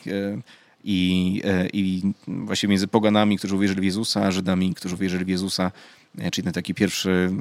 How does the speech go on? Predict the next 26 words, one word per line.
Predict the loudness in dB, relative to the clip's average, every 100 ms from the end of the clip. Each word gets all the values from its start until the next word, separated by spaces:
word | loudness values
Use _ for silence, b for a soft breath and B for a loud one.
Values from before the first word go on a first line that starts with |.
| -4
duży | -6 -2 0
rozłam. | 0 2 0 0 B B -4
Więc | 2
mamy | 4
dużo | 6 4 4
podziałów, | 2 4 4 4
które | 2 -4 -4
sobie | -4 -6
przez | -6 -6 -4 -6 -4
dwa | -4
tysiące | -2 -2 0
lat | 0
zbudowaliśmy. | -2 -2 2 4 4 4 2 0 B B B B -2
Mm, | 2 4 4 4
nauczyliśmy | 4 4 2 0
się | 0
z | 2
nimi | 2 4
żyć | 2 2
i |
mamy | 2 2
wrażenie, | 2 2 2
że | 2
jest | -2
w |
porządku, | 0 2 0 0 -2